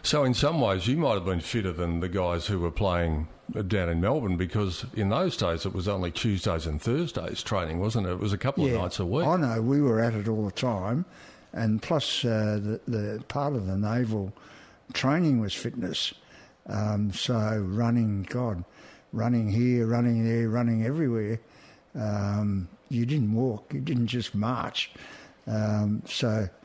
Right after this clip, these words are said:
Speaker 2: uh, you had that, plus they allowed us under the oval, the, a good oval down there, uh, kicking the footy to each other, and yeah. So I don't know, I don't know how much it meant,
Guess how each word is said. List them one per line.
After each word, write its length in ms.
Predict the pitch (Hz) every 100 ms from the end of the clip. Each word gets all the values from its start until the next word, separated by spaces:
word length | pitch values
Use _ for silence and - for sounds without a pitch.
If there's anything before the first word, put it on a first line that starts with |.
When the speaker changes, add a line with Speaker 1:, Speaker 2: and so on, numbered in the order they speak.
| - - - _ _
Speaker 2:
uh, 200 | 123 110 120
you 140 | 247
had 200 | 147 120
that, 500 | 107 120 - - -
plus 540 | - 131 123 - - 202
they 160 | 117 117
allowed 320 | 117 127 143
us 160 | 127 -
under 220 | 139 131
the 160 | 117 120
oval, 320 | 135 147 135
the, 200 | 131 123 - - -
a 40 |
good 180 | 98 147
oval 340 | 131 123 196 277 - -
down 240 | 127 135
there, 180 | 165 220 - - - - -
uh, 120 | 151 135
kicking 280 | - 160 143
the 60 |
footy 340 | 123 160 156 143
to 160 | 139 143
each 160 | 135
other, 300 | 147 160 170
and 200 | 139 117 113 - _ _ _
yeah. 320 | 143 196 185 98 - - _
So 360 | - - 107 107 - _ _ _
I 60 | 135
don't 100 | 120
know, 80 | 95 - - -
I 80 | -
don't 160 | 139 117
know 100 | 107
how 160 | 113 131
much 300 | 120 - -
it 60 |
meant, 280 | 110 107 120